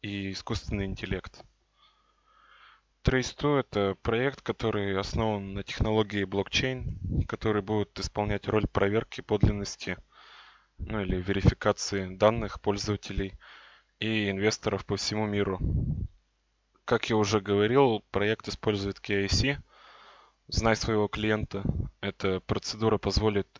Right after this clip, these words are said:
идентифицировать личность клиента. М, как вы понимаете, данная процедура проводится для того, чтобы исключить различные инциденты,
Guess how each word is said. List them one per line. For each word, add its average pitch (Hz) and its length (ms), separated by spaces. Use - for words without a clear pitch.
идентифицировать 101 960
личность 120 340
клиента. 110 600
М, 95 460
как - 220
вы 98 60
понимаете, 104 600
данная 95 580
процедура 107 580
проводится 101 520
для - 140
того, 110 280
чтобы 95 460
исключить - 520
различные 101 520
инциденты, 107 640